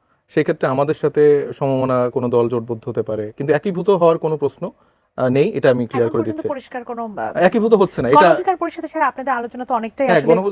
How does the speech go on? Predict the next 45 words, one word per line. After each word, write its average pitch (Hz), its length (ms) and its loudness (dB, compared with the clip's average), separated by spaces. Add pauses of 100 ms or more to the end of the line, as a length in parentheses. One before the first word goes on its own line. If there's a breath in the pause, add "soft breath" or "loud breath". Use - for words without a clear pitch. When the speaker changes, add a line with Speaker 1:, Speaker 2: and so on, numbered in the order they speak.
Speaker 1:
অধিকার 180 220 -2
পরিষদের 185 220 -4
সাথে 185 100 -2
আলোচনা 156 340 -2
এখনো 160 300 -4
হচ্ছে, - 360 -6 (260)
তবে 147 160 2
একীভূত, 180 400 -2
আহ, 180 380 0
এনসিপি 147 320 -4
কোথাও 156 260 0
হচ্ছে 135 240 -6
না, 131 60 -6
এটা 120 140 -6
একদম 123 260 -6
ক্লিয়ার। 147 220 -4 (420 soft breath)
এখন, 156 380 -4
আহ, 123 180 -2
এই 117 120 -8
নির্বাচনের 147 420 -2
আগে 143 100 -2
কোনো 139 180 -6
জোট 131 200 -4
হবে 127 180 -4
কিনা, 151 140 -8
সেটা 175 180 -6
আসলে 160 180 -8
সময় 147 260 0
বলে 120 180 -2
Speaker 2:
সময় 247 200 2
Speaker 1:
দেবে। 220 80 -2
Speaker 2:
বলে 180 120 -6
দিবে। 170 140 -10
Speaker 1:
যদি 147 40 -2
Speaker 2:
জি, 151 80 4
অসংখ্য 156 220 4
Speaker 1:
জনগণের, 180 240 2
Speaker 2:
ধন্যবাদ। 147 540 2
Speaker 1:
আহ, 143 40 -14
চাহিদা 151 360 0
অনুযায়ী 156 340 2
এরকম 139 440 -4
কোনো 143 260 -6
প্রয়োজন 165 420 0
হয়, 147 240 -2